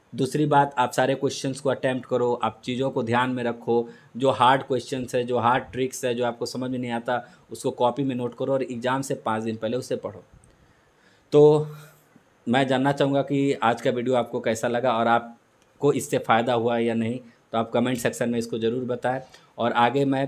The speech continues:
कुछ दिनों में एक इंग्लिश और मैथ्स पे भी डिफरेंट वीडियो लाने वाला हूँ। उसमें मैं बातें करूँगा कि उसको कम समय में कैसे उसकी तैयारी की जाए जिससे कि अच्छे मार्क्स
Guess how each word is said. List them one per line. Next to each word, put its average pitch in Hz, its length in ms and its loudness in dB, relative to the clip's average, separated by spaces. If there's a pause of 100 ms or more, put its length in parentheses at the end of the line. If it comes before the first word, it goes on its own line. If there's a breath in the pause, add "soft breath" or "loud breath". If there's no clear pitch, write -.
(160)
कुछ 123 120 -2
दिनों 120 240 -4
में 135 140 0
एक 123 280 -4
इंग्लिश 123 400 -2
और 120 140 2
मैथ्स 120 320 -2
पे 123 160 -4
भी 135 340 -2
डिफरेंट 117 340 -4
वीडियो 117 220 -2
लाने 113 280 0
वाला 113 220 -2
हूँ। 139 240 -8 (380 loud breath)
उसमें 135 260 -2
मैं 127 200 0
बातें 120 300 0
करूँगा 123 320 -2
कि 160 140 -6
उसको 156 560 0 (360 loud breath)
कम 156 160 6
समय 143 300 2
में 143 120 0
कैसे 131 280 0
उसकी 135 180 -2
तैयारी 120 300 0
की 127 160 -6
जाए 131 120 0
जिससे 120 260 -4
कि 131 120 -4
अच्छे 117 260 -2
मार्क्स 113 280 -4